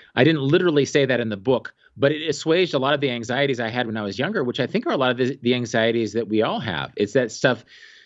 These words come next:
give yourself permission. It's not as expensive as you think. And it's so much richer than you think. And if I was to boil it down to one kernel that's been on my mind recently, it's that whatever you think is gonna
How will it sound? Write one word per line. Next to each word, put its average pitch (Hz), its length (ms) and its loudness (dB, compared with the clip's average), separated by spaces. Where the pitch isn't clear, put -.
give 147 180 4
yourself 165 400 2
permission. 143 500 0
It's 101 200 -8
not 120 200 2
as 135 140 0
expensive 131 600 -2
as 107 180 0
you 104 100 0
think. 113 400 -2
And 139 140 2
it's 156 120 -4
so 190 220 2
much 180 240 -2
richer 127 540 0
than 120 140 0
you 110 100 0
think. 95 400 -2
And 147 320 0
if 147 100 0
I 160 60 2
was 170 140 0
to 151 100 -2
boil 156 320 2
it 170 60 -2
down 151 200 0
to 143 60 4
one 143 180 -4
kernel 160 280 -2
that's 131 140 -6
been 147 120 -2
on 139 80 0
my 127 100 0
mind 123 400 -2
recently, 131 480 -2
it's 139 200 2
that 135 320 0
whatever 185 280 4
you 175 140 -4
think 208 240 0
is 165 80 0
gonna 147 240 -2